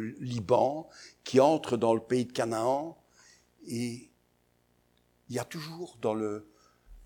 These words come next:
euh, dans la région de Dan, dans le, le nord d'Israël, la porte par laquelle Abraham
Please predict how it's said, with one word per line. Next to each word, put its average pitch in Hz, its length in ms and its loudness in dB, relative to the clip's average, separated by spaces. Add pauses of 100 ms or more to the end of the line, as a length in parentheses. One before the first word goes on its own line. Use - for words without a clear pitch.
(220)
euh, 98 240 -16 (160)
dans 117 160 -4
la 113 100 -4
région 123 720 -6 (420)
de 107 220 -6
Dan, 135 500 2 (720)
dans 110 160 -4
le, 101 300 -4
le 101 160 -10
nord 120 440 -2
d'Israël, 143 680 -2 (480)
la 117 160 0
porte - 600 -2 (1000)
par 117 180 -2
laquelle 127 560 0 (100)
Abraham 104 580 -6